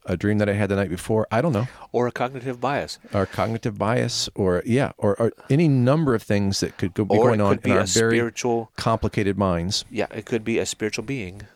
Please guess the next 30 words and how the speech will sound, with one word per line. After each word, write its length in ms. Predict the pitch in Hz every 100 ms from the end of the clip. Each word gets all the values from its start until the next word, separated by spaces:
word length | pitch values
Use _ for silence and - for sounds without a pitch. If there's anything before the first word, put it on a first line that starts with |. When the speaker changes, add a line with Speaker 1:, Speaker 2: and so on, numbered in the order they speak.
| -
Speaker 2:
that 200 | 104 95
is 360 | 98 95 95 -
present 480 | - 95 110 107
and 240 | - 98 92
doing 240 | 101 101
something. 280 | - 95 82 - - - - -
It's, 240 | 139 - - 165 -
uh, 340 | 120 120 104 - -
yeah, 180 | 113 113 - _
that's 260 | 113 135 -
the, 120 | - -
that's 200 | 113 -
the 100 | 117
mystery, 400 | 127 - 87 90
and 120 | 104
I 40 | 104
think 140 | 123
it's 240 | 92 80 76
Speaker 1:
Yeah. 80 |
Speaker 2:
very 180 | - 113
difficult 640 | 117 117 113 - 98 - -
for 200 | - -
us 140 | 104
to 180 | - -
know. 600 | 95 98 113 92 82 82 _ - - - - _ -
Um, 340 | 95 92 90
those 220 | 92 131
things 220 | - 110
do 160 | - 123
exist 720 | 101 95 160 185 110 107 -